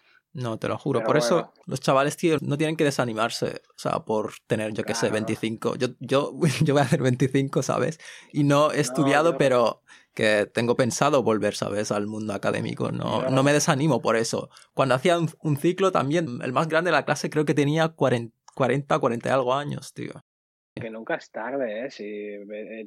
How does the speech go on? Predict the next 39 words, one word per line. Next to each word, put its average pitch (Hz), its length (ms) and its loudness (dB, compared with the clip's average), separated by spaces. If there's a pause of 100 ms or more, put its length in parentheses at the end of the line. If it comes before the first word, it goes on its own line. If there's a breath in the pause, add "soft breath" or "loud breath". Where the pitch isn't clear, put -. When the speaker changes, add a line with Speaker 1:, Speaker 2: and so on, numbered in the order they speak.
(120)
Speaker 2:
créeme 123 280 -8
que 131 80 -4
veinticinco 117 420 -10
eres 113 180 -8
joven, 101 460 -12
¿eh? - 60 -20 (480)
O - 80 -20
sea, - 60 -14
Speaker 1:
Claro, 110 260 0
tío. - 180 -12
Speaker 2:
a 101 120 -14
veinticinco 113 580 -14
puedes, 117 220 -10 (180)
puedes 120 300 -8
empezar 117 640 -10
y 101 540 -10
ya 98 120 -14
te 110 100 -20
digo, 110 320 -12
o 92 60 -20
sea, 98 200 -18 (160)
son 107 260 -20
tres 117 280 -12
años 117 440 -12
y 98 460 -18
acabas 101 420 -14
a 117 60 -12
los 104 300 -16
veintiocho, 107 640 -12
bueno, 113 300 -10
ponle 113 180 -10
que 117 100 -14
acá 110 160 -12
empiezas 120 300 -16
el 113 60 -14
año 110 180 -18
que 110 80 -14
viene, 107 240 -20
veintinueve. 120 600 -12